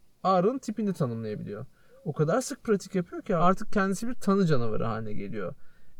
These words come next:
En önemli hastalıklarda, en zorlu hastalıklarda, hatta nadir hastalıklarda bile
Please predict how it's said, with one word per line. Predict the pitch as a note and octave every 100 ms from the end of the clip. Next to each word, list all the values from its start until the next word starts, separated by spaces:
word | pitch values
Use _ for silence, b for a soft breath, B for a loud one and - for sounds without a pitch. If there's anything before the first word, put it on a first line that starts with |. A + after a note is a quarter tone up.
| -
En | G#3+
önemli | G#3 F#3 E3+ D#3 D#3+ D#3+
hastalıklarda, | E3 E3 - D3 C#3+ B2+ A#2+ C3+ C#3 -
en | F#3+ G3+
zorlu | F#3 E3+ C#3+
hastalıklarda, | C3+ - C3 C3 A#2 B2 B2+
hatta | F3+ - D#3+ D3
nadir | C#3+ F3 F#3+
hastalıklarda | E3+ - C#3 C#3 B2+ B2
bile | D3+ B3